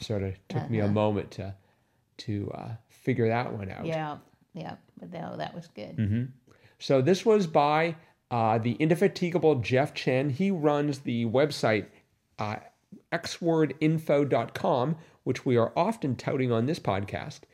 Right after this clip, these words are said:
Speaker 2: Mm-hmm.
Speaker 1: And 'cause it's a great place to go when you wanna, um, sort of follow along as we're chatting here,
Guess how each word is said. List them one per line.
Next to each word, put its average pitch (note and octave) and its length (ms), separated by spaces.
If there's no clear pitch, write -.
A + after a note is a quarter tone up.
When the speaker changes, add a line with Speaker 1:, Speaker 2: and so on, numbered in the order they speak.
Speaker 2:
Mm-hmm. D#3+ 120
Speaker 1:
And A2+ 460
'cause C3 160
it's C3+ 140
a C#3 40
great C3+ 300
place D#3 240
to - 80
go B2+ 160
when B2+ 160
you A#2+ 80
wanna, A#2 380
um, A2 500
sort C#3+ 180
of G#2 80
follow C#3+ 320
along B2+ 340
as A#2 120
we're A#2+ 100
chatting D3+ 420
here, G#2 300